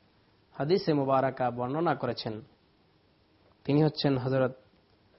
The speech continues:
সাইয়েদনা আবু হুরায়রা রাদিয়াল্লাহু তাআলা আনহু।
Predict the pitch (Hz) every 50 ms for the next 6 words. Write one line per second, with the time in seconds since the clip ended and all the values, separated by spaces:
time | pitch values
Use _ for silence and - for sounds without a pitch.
0 | _ _ _ _ _ _ _ _ _ _ _ - - - 139 131 131 127 123 123
1 | 117 120 - - _ _ - - - - _ _ _ _ _ _ _ _ _ _
2 | _ _ _ _ _ _ _ _ _ - 123 131 143 135 113 123 131 135 170 196
3 | 202 196 180 156 143 139 139 143 147 135 131 127 123 123 123 117 - 123 120 123
4 | 127 151 175 156 143 175 202